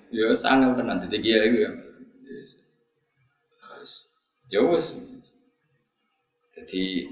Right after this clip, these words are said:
kunane kuno iku macem-macem. Dadi, tijaratan aw lahwan. Dadi, anggere perdagangan iku sak paket mbek napa?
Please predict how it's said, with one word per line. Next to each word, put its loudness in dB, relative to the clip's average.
kunane 2
kuno 2
iku -2
macem-macem. -6
Dadi, -12
tijaratan 2
aw 2
lahwan. 2
Dadi, 2
anggere 4
perdagangan 4
iku 4
sak 4
paket 4
mbek -2
napa? -6